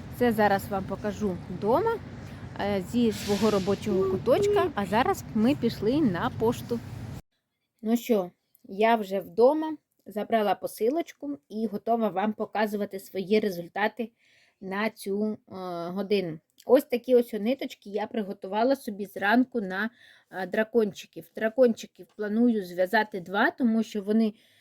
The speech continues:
невеличкі, вони маленькі і вони з напівбавовни. Приготувала Alize Cotton Gold, е, номер тр-, е, сто дев'яносто три. І приготувала ось такий ось, о,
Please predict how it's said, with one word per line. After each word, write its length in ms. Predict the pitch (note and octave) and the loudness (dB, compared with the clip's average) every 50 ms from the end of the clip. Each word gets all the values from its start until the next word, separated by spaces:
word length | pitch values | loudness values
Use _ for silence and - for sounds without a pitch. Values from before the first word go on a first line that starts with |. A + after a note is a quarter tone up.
| _ _ | _ _
невеличкі, 760 | A#3+ A#3+ C4 B3 C4 B3 A3 F#3+ F#3 G3 - - - - B3 A#3+ | 2 4 6 8 8 8 8 6 2 -2 -4 -10 -8 -4 -2 0
вони 300 | A3+ A3+ A3 G#3 G#3 G#3+ | 2 2 2 2 2 2
маленькі 640 | G#3+ G3+ G3 F#3+ F#3 G3 G#3+ B3 B3+ - - C#4 | 2 0 0 -2 -2 2 2 2 0 0 -4 -6
і 200 | C4 - G#3+ G3 | -6 -6 -6 -6
вони 340 | G3 - G3+ G3+ G#3+ A#3 C#4+ | -6 -4 -2 2 2 4 4
з 80 | C#4 C4+ | 4 4
напівбавовни. 880 | C4 A3+ - - A3 G#3+ G3+ G#3 G#3+ G#3 F#3+ G3+ F#3 E3+ E3 E3 D#3 D3+ | 2 2 2 0 -4 -2 2 2 2 2 2 2 2 2 0 -2 -8 -8
Приготувала 680 | - - G3+ G#3 A3+ - B3+ A#3+ B3 A3+ G3 F#3+ - - - G#3 | -8 -4 -4 -4 0 2 4 4 4 4 4 2 -2 -2 -4 0
Alize 360 | A3+ A#3 A#3+ G#3+ A#3+ A#3 A3+ | 2 2 4 6 4 4 2
Cotton 400 | - G#3+ - G#3 A3 A3 A3+ F#3+ | 0 -8 -10 -4 0 0 0 2
Gold, 260 | G#3 A3+ A3 G3+ E3 - _ _ _ _ _ _ _ _ - | 2 2 0 0 0 -4 _ _ _ _ _ _ _ _ -10
е, 200 | A3 G#3+ A3 A3 | -4 0 4 6
номер 600 | A3+ A#3+ C4 C4 B3 A3 G#3+ G3+ G3 G3+ G#3 - _ _ - | 8 8 8 8 8 6 4 2 0 -4 -6 -8 _ _ -10
тр-, 280 | A#3+ - - - - - | -8 -6 -6 -8 -8 -6
е, 160 | G3+ A3 A3 | -4 -4 -4
сто 280 | G#3+ - - - C#4 C4 | -4 -4 2 4 6 6
дев'яносто 540 | G#3+ A#3+ A3 A3+ A#3 A#3+ A#3+ - - A3+ A3+ | 6 6 4 4 4 4 2 0 -2 -6 -4
три. 360 | F4+ - A#3 C4+ D4+ F4 A4 G#4+ - _ - - - _ _ | -2 0 2 2 4 2 2 0 -4 _ -20 -20 -20 _ _
І 180 | A#3+ A#3 B3+ A#3+ | 0 2 2 2
приготувала 720 | - A#3+ A#3+ G#3+ A#3 A3+ - A#3 A3 A#3+ A#3+ A#3+ A#3+ A3+ | 4 2 4 4 4 2 2 2 4 4 6 6 4 4
ось 140 | G#3+ G#3+ - | 2 0 -4
такий 320 | - G#3+ - _ A#3 A#3 | -8 -12 -10 _ -4 -2
ось, 240 | A3 A3 A3 - - | -2 -2 -2 -2 -2
о, 100 | A#3 A3 | -2 -2